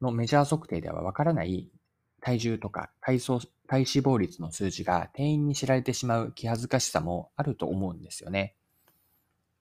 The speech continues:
これらを上回るメリットがないと、お客さんは体組成計には乗ることはないでしょう。想定されているお客さんのメリットは、体重などの数字から自分の体の状態がわかること、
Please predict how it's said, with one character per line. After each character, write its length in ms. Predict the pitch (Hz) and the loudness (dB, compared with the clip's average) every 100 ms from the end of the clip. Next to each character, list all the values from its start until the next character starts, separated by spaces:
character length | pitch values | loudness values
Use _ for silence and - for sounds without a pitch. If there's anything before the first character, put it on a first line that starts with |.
| _ - | _ 4
こ 120 | 190 | 6
れ 60 | |
ら 160 | 185 117 | 8 8
を 120 | 104 | 8
上 320 | - 113 131 | 4 2 4
回 200 | 160 175 | 4 2
る 100 | 127 | 2
メ 100 | 92 | 2
リ 100 | 98 | 0
ッ 40 | - - | -2 -8
ト 80 | |
が 120 | 80 80 | -8 -8
な 100 | 85 | -8
い 80 | |
と、 300 | - 90 90 _ _ _ _ _ _ _ _ - | -2 -2 -2 _ _ _ _ _ _ _ _ -4
お 80 | 120 | 0
客 220 | 143 139 | 0 0
さ 140 | 143 | 0
ん 80 | 127 | 2
は 140 | 123 | 0
体 180 | - 139 | 0 0
組 160 | - 139 | 0 0
成 200 | 139 131 | 0 0
計 200 | 131 120 | -2 -2
に 120 | 98 | -2
は 180 | 85 90 | -2 -2
乗 120 | 92 | -2
る 80 | 104 | -4
こ 120 | - | -4
と 100 | 87 | -4
は 100 | 80 | -6
な 120 | 82 | -8
い 60 | 87 | -10
で 100 | - | -10
し 100 | - | -12
ょ 140 | - _ _ _ _ _ _ - | -14 _ _ _ _ _ _ -4
う。 40 | |
想 180 | 147 147 | 0 2
定 160 | 151 | 2
さ 140 | 139 135 | 4 2
れ 100 | 123 | 2
て 100 | 120 | 2
い 60 | |
る 100 | 117 | 2
お 60 | 107 | 0
客 200 | 123 123 | -2 -2
さ 140 | - | 0
ん 80 | 127 | 0
の 60 | 117 | 2
メ 120 | 117 | 0
リ 60 | 95 | -2
ッ 60 | |
ト 120 | - 80 | -4 -2
は、 260 | 87 - - | -2 -2 -2
体 200 | 147 151 | 2 4
重 200 | 165 156 | 4 6
な 120 | 151 | 4
ど 120 | 101 | 0
の 100 | 82 | -4
数 220 | - 95 | -4 -4
字 120 | 85 | -4
か 120 | 82 90 | -2 2
ら 180 | 90 - | 2 0
自 140 | 101 | -2
分 200 | 127 156 | 2 2
の 100 | 156 | 2
体 320 | - 143 135 | 2 2 2
の 100 | 127 | 0
状 200 | 110 107 | 0 -2
態 140 | 107 98 | 0 2
が 100 | 87 | 2
わ 100 | 90 | 0
か 100 | 87 | -4
る 60 | |
こ 120 | 80 | -8
と、 140 | - | -16